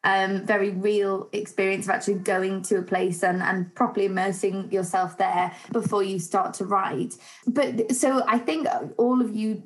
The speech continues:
from, you know, what, what you've said, do always try to actually write about places that you've been to yourselves. Are there any particular rituals or practices that you like to do when you visit a place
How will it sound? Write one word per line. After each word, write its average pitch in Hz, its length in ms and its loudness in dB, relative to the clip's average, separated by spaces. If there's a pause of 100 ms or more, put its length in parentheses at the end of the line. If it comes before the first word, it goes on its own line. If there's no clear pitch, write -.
(100)
from, 202 340 0
you 220 80 2
know, 190 120 2
what, - 220 0
what - 180 0
you've 190 100 -2
said, 185 260 0
do 220 260 2
always 202 300 2
try 196 140 0
to 196 180 0
actually 185 500 0
write 185 280 0
about 190 200 -4
places 180 360 0
that 180 160 0
you've 180 240 -4
been 185 260 -2
to 180 420 0
yourselves. 185 680 0 (360)
Are 320 160 4
there 349 140 2
any 320 240 0 (160)
particular 226 1000 0
rituals 240 760 0
or 180 140 0
practices 214 680 -4
that 214 160 2
you 214 60 0
like 214 300 0
to 196 120 -6
do 220 360 2
when 226 200 2
you 214 100 0
visit 220 280 -2
a - 40 -10
place 214 380 0